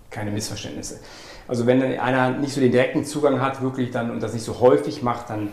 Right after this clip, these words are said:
äh, wird meine Fußbodenheizung für, dann brauchen wir hier etwa so vielleicht hundertdreißig, hundertvierzig Quadratmeter Fußbodenheizung,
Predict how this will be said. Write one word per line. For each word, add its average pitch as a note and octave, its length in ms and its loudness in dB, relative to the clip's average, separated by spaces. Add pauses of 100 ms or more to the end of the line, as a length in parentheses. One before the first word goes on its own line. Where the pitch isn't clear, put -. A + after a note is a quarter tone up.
(320)
äh, A2+ 240 -6
wird A#2 140 -2
meine A2 180 -2
Fußbodenheizung B2+ 840 0
für, A2 400 0 (240)
dann A2 280 -2 (140)
brauchen A2+ 300 0
wir A2 80 -4
hier A2+ 200 0
etwa A2 300 -2
so G#2+ 180 -8
vielleicht - 320 -4
hundertdreißig, A2+ 840 0
hundertvierzig C#3+ 480 -2
Quadratmeter C3 560 0
Fußbodenheizung, B2+ 800 -2